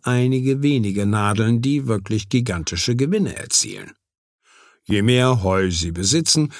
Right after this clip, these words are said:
desto höher ist die Wahrscheinlichkeit, dass Sie in Ihrem Heuhaufen zumindest eine dieser Nadeln finden.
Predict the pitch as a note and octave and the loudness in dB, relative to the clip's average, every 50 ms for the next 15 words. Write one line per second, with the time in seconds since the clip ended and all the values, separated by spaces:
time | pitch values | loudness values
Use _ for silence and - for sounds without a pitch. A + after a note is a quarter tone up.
0 | - - _ _ - A3+ G#3+ - - A3+ G#3 E3+ C3 A2 G#2+ G#2 G#2+ G#2 - - | -20 -20 _ _ 0 0 0 0 0 -2 0 2 2 2 2 2 0 -2 -2 -2
1 | - - - - - - - - - B2 B2+ B2+ B2+ B2 A2+ - - B2+ B2+ B2+ | -4 -6 -6 -12 -14 -12 -8 -2 0 2 2 4 2 0 0 0 0 2 2 0
2 | B2+ - E3 E3 D#3 - E3 D#3+ D#3 - - - E2+ D#2+ - _ - - G3+ A3 | 0 -2 -2 0 0 0 0 -2 -2 -4 -6 -6 -8 -8 -8 _ 0 0 2 2
3 | G3 B2+ G#2+ F#2+ F2 D#2+ - F#2+ F#2 F#2+ F2+ E2 F#2 G#2 A2 A2+ G#2+ C3 C3+ C3 | 2 0 0 0 -2 -2 -2 -2 0 0 0 0 0 2 2 2 2 0 0 0
4 | - - F#3 A3 B3 B3 A#3 A3+ - - - _ - B2 A#2 A2 A2 A2+ A2+ A2 | 2 0 0 2 2 0 0 0 -2 -4 -4 _ 0 2 2 4 2 2 2 2
5 | A#2+ B2 A#2+ C3+ D3+ C#3 C#3 C#3 C#3+ D3+ D#3+ E3+ F3 - - - F#2+ D#2+ G2 - | 0 0 0 0 0 0 0 -2 -2 0 0 0 0 -2 -2 -4 -4 -6 -6 -12
6 | - - - - | -16 -16 -16 -16